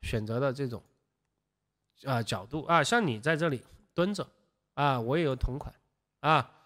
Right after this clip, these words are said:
嗯，蹲着的照，在楼梯上蹲着，啊，都有安排。我相信很多兄弟呢，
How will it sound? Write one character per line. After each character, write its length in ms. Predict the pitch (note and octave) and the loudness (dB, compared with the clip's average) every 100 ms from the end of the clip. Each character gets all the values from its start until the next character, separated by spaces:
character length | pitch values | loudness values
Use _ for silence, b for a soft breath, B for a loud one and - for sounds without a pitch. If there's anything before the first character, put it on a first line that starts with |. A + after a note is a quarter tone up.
| b b | b b
嗯， 220 | B2 B2+ B2+ | -2 0 2
蹲 180 | G#3 C4 | 2 4
着 140 | G#3+ | 4
的 140 | A#2+ | 2
照， 160 | A2 G#2 | -2 -6
在 160 | - D3+ | 0 0
楼 240 | B2+ D#3 | 2 2
梯 180 | F#3+ A#3+ | 2 0
上 200 | - E3 | 2 0
蹲 200 | E3+ G#3 | 0 -4
着， 140 | G#3 A#2+ _ | -6 -12 _
啊， 260 | A#2+ A#2 A2 | -4 -4 -2
都 200 | C3+ G#3+ | 0 2
有 140 | C3+ | 2
安 260 | A2 C#3 F#3 | 0 -4 -4
排。 100 | - _ _ _ _ _ _ _ _ _ | -8 _ _ _ _ _ _ _ _ _
我 100 | D#3+ | 4
相 180 | F3 C4+ | 8 6
信 160 | C4+ | 6
很 120 | G#3 B2+ | 2 2
多 100 | C3 | 2
兄 240 | F3+ G3+ | 0 0
弟 140 | G#3+ | 2
呢， 180 | D3 A2 | 0 -2